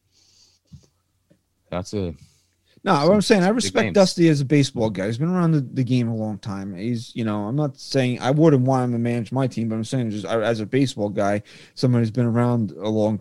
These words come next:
Speaker 2: as long as he has been, I respect him. But you also gotta understand why you're there. It's because, you know, you are. You remember The Hangover Part Two?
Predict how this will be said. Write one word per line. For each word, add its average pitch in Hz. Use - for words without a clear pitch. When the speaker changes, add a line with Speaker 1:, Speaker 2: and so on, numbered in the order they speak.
Speaker 2:
as 117
long 120
as 107
he 104
has 113
been, 107
I 104
respect -
him. 101
But 131
you 185
also 247
gotta 202
understand 180
why 160
you're 151
there. 160
It's 127
because, 139
you 143
know, 139
you 143
are. 123
You -
remember 254
The 233
Hangover 185
Part 151
Two? 143